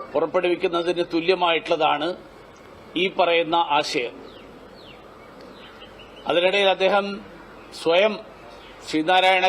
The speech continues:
ഗുരുദേവനുമായും ചാവറ അച്ഛനുമായിട്ടൊക്കെ താരതമ്യം ചെയ്തുകൊണ്ട്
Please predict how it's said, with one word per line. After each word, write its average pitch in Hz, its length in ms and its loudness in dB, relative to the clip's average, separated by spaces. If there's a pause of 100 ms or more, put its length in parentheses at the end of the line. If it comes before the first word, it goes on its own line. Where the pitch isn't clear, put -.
(100)
ഗുരുദേവനുമായും 175 960 0 (2000)
ചാവറ 175 300 2 (140)
അച്ഛനുമായിട്ടൊക്കെ 180 800 0 (160)
താരതമ്യം 170 540 0
ചെയ്തുകൊണ്ട് 160 460 -2